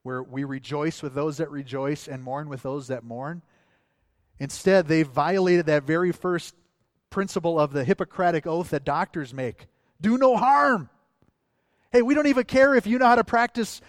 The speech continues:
medicine in a way that helps somebody. Just don't hurt them any worse than they were when they came into your office. And we've got clergy that are harming the sheep, just as we do in this story.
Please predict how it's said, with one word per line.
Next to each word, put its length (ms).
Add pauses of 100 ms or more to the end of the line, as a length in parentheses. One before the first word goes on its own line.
(100)
medicine 460
in 100
a 60
way 160
that 140
helps 220
somebody. 260
Just 220
don't 180
hurt 160
them 120
any 160
worse 380 (180)
than 140
they 100
were 240
when 100
they 100
came 220
into 160
your 140
office. 640 (1800)
And 120
we've 140
got 240
clergy 640
that 240
are 400
harming 640
the 100
sheep, 360 (1300)
just 200
as 160
we 80
do 160
in 100
this 120
story. 400